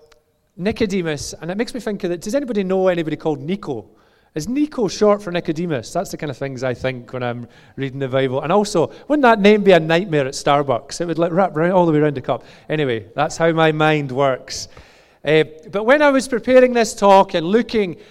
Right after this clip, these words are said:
at Jesus' encounter, uh, Nicodemus's encounter with Jesus,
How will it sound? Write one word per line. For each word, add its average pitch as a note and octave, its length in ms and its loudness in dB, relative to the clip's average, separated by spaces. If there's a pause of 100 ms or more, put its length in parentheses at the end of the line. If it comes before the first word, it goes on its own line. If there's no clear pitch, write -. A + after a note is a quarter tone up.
(140)
at E3 540 0 (400)
Jesus' F3+ 760 -6 (380)
encounter, F#3 580 -6
uh, D3+ 640 -6
Nicodemus's F3+ 640 -6
encounter F3+ 560 -6
with C3+ 160 -6
Jesus, C#3+ 560 -8